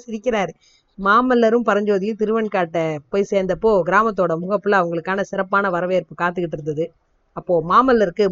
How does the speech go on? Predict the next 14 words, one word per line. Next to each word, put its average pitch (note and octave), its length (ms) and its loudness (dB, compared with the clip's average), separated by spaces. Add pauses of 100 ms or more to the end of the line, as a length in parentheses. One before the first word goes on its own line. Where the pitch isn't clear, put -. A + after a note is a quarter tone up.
முன்னாடி C#4 340 2
ஒரு G#3 160 2
நாள் F#3+ 220 2
மண்டபப்பட்டு G#3 520 0
கிராமத்துல F3 420 -2
நிகழ்ந்த E3+ 360 -4
வரவேற்பு G3+ 420 0
காட்சியும், E3 540 -6 (260)
அன்னைக்கு F3 300 -4
ஆயனரும் A3 500 4
சிவகாமியும் G3 800 -4
முக்கியமா A#3 480 0
வரவேற்புக்குரியவர்களா G3 1120 2
இருந்ததும், F#3 500 0